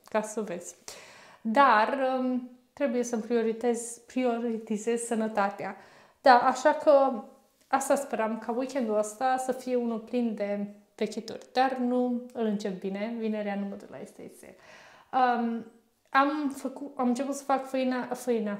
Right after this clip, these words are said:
pâinea cu maia pentru mâine. Eu folosesc rețeta lui, uh,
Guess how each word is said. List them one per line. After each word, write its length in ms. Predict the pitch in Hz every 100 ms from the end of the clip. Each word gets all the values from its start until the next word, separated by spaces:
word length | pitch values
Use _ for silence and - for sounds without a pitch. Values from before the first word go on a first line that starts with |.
| -
pâinea 320 | - 254 247 240
cu 80 |
maia 300 | 220 220 226 226
pentru 280 | 226 214
mâine. 520 | 214 190 175 185 262 285 - _ -
Eu 280 | 240 277
folosesc 540 | 302 302 254 254 277 -
rețeta 480 | 233 226 254 254 220
lui, 400 | 220 220 214 208
uh, 200 | 190